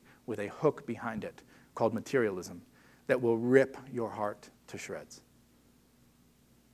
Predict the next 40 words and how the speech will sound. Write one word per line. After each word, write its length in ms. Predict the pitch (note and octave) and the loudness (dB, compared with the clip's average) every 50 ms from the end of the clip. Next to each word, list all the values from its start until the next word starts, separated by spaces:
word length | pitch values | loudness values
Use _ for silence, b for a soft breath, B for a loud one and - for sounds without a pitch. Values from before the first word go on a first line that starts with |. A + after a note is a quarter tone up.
| _ _ - - | _ _ -12 -2
So 80 | - | 8
how 100 | C3 D3+ | 10 10
does 120 | D#3 C#3 A#2 | 10 10 8
Jesus 340 | - D#3+ D3+ C3 C3+ - C3+ | 8 8 8 8 6 2 2
address 460 | B2 - A#2+ C3+ C#3+ C#3 C#3 - - | 2 4 10 10 10 10 10 4 -2
this 460 | - B2+ A#2+ A2 - - - - - | 2 2 2 2 2 0 -2 -4 -4
perpetual 520 | - - A#2+ - D3 C3+ C3 - C#3 B2 | -4 -4 2 6 6 6 6 6 0 2
need 220 | A#2 B2+ B2+ A#2+ - | 4 4 4 4 2
for 100 | - A2+ | 0 -4
us 200 | - A2+ - - | -4 -4 -4 -4
to 100 | - A#2+ | -6 -2
return 380 | A2+ A2 - - B2+ A#2+ A#2 | -4 -2 -2 0 0 0 0
to 100 | A#2 - | 0 -2
the 80 | A#2 G2+ | -6 -4
bait 280 | - A2+ G#2 G2+ - - - - | -2 -2 -2 -2 -4 -10 -16 -12
and 140 | A#2 G#2+ G2+ | -10 -10 -8
the 20 | |
hook? 260 | - A2 - - - - b b b b b b b b b b - | -6 -8 -10 -10 -16 -20 b b b b b b b b b b -6
Look 160 | - A#2 - B2 | -6 -4 -2 -2
at 80 | A2 | 2
verse 200 | A#2+ A2+ G#2+ - | 2 2 2 0
forty-three. 520 | - - A2+ G#2+ G#2 - - G2+ F#2 F2+ F2 - _ _ _ - _ _ _ _ _ - - - _ _ _ B B B B B B B B B B | -2 2 2 2 2 0 -6 -10 -10 -10 -12 -18 _ _ _ -20 _ _ _ _ _ -20 -20 -20 _ _ _ B B B B B B B B B B
"If 60 | - | 6
your 80 | B2+ | 10
hand 200 | D#3 F3+ F3+ D#3+ | 12 12 12 12
causes 320 | - F3 D#3+ D3+ C#3+ C3+ B2+ | 12 12 12 12 12 8 8
you 80 | C#3+ B2+ | 8 8
to 60 | B2 | 8
sin, 300 | - - E3 D3+ C#3+ C3 | 8 10 10 10 10 10
cut 180 | - - C#3+ C3 | 10 10 12 12
it 100 | B2 B2+ | 12 10
off. 460 | B2+ B2 A2+ A2 A#2+ - - - - | 10 10 10 8 8 6 0 -6 -6
It's 160 | A#2+ A2+ - | -6 -6 -2
better 280 | - - C3 C#3 C#3 B2+ | 6 8 10 10 10 6
for 120 | - B2+ | 6 4
you 60 | B2 | 4
to 80 | A#2+ A#2+ | 4 4
enter 240 | A#2 A#2 - B2+ A2+ | 2 2 0 4 8
life 220 | A#2 A#2 G#2+ - | 8 8 8 6
crippled 380 | - F3 E3 - C3 A#2+ B2+ | 6 6 6 8 6 2 2